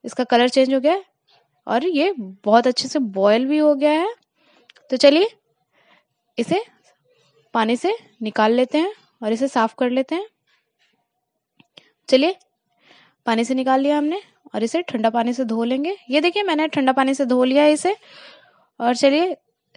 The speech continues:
कितने अच्छे से गोभी हमारा बॉयल हो गया है। तो चलिए, एक बाउल ले लेते हैं, उसमें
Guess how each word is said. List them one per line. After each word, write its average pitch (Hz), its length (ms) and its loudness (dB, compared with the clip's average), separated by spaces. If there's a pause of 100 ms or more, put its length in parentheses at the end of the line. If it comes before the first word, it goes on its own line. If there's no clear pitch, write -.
(1200)
कितने 262 220 0
अच्छे 277 180 2
से 339 200 -2 (300)
गोभी 214 240 -2
हमारा 269 300 0
बॉयल 240 280 2
हो 302 60 6
गया 311 160 2
है। 370 100 0
तो 247 120 -8
चलिए, 320 320 2 (520)
एक 220 180 -4
बाउल 226 220 4
ले 285 120 6
लेते 294 220 2
हैं, 339 140 0 (260)
उसमें 277 300 -4